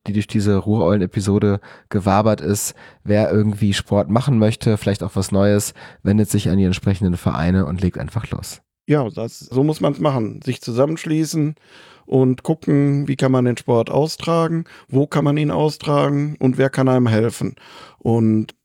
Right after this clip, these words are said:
Speaker 2: das ist das Entscheidende und dann geht's los und man muss Spaß haben. Das ist das Wichtigste und wenn man Spaß bei der Sache hat, dann, ja, lebt der Sport auch oder die Sportart weiter und dann muss man halt nur noch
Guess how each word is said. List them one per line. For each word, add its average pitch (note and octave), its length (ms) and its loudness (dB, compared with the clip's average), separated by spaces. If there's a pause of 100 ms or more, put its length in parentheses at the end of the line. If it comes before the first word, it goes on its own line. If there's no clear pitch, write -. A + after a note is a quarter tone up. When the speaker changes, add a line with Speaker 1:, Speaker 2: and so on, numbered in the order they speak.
(100)
Speaker 2:
das - 220 -6
ist C3+ 160 -2
das A#2+ 160 0
Entscheidende A#2 600 2
und G2+ 640 -6 (200)
dann C3 340 2
geht's C#3+ 260 0
los D3 300 0
und A#2 120 -2
man A#2+ 260 2
muss C3 200 0
Spaß A#2 320 -2
haben. G#2+ 240 -2 (280)
Das A#2+ 180 0
ist - 460 -6 (720)
das A#2+ 200 -4
Wichtigste A#2+ 600 0
und A#2 200 2
wenn B2 100 2
man A#2+ 140 2
Spaß C#3+ 320 -2
bei C3 440 2
der C3+ 140 0
Sache B2+ 240 -2
hat, B2+ 260 -2
dann, A#2+ 280 0 (720)
ja, A#2+ 240 0
lebt C3 320 0
der G#2 80 0
Sport A2 340 -2
auch A2+ 260 -2
oder A2+ 220 -2 (280)
die A2+ 80 -2
Sportart A#2+ 580 -2
weiter C3 720 2
und A#2 560 -4 (320)
dann A#2+ 180 -2
muss B2 200 0
man B2+ 120 2
halt C3 160 2
nur C3 120 2
noch C3+ 160 0